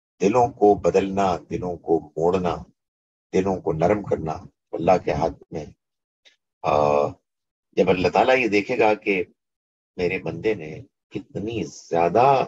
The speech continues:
मुखलिसाना तौबा की है कि वो deserve करता है कि वो, आ, माफ कर दिया जाए,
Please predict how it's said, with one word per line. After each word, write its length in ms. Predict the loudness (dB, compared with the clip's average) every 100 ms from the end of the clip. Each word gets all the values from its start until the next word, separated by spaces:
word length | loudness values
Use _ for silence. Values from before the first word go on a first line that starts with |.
| -8 _ _ _ _ _ _ _ _ _ _ _ _ _ -6
मुखलिसाना 600 | -4 -2 -2 -2 -2 0
तौबा 340 | 2 2 2
की 200 | 0 -4
है 140 | -6 -8 -12 _ _ _ _ _ _ _ _ _ _ 2
कि 200 | 6 6 4 _ _ _
वो 100 | 0
deserve 460 | 2 2 4 4 2
करता 360 | -4 -4 0 0
है 100 | 0
कि 120 | -2
वो, 200 | -4 -4 -4 _ _ _ _ _ -14
आ, 220 | -10 -6
माफ 360 | 0 0 0 -4
कर 140 | -6
दिया 220 | -2 -2
जाए, 260 | -2 -6